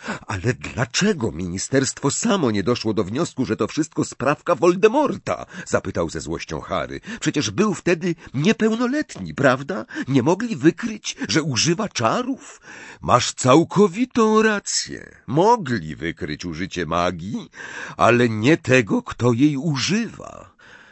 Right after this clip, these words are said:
„Pamiętasz, jak ciebie oskarżono o użycie zaklęcia swobodnego zwisu, podczas gdy w rzeczywistości rzucił je Zgredek?” warknął Harry, którego ta niesprawiedliwość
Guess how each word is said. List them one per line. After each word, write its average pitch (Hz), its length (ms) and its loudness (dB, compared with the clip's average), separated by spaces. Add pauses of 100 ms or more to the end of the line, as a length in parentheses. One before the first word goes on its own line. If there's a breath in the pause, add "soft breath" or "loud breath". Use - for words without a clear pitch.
„Pamiętasz, 151 560 4
jak 123 180 4
ciebie 107 320 2
oskarżono 104 600 0
o 107 180 4
użycie 107 440 0
zaklęcia 104 560 0
swobodnego 98 640 0
zwisu, 85 420 -6
podczas 92 340 -4
gdy 90 180 -4
w 85 40 -10
rzeczywistości 110 880 -4
rzucił 143 540 0
je 139 280 4 (240 loud breath)
Zgredek?” 185 1120 -4 (240 loud breath)
warknął 95 640 -4
Harry, 107 400 -2
którego 104 400 0
ta 107 140 -2
niesprawiedliwość 107 1120 -4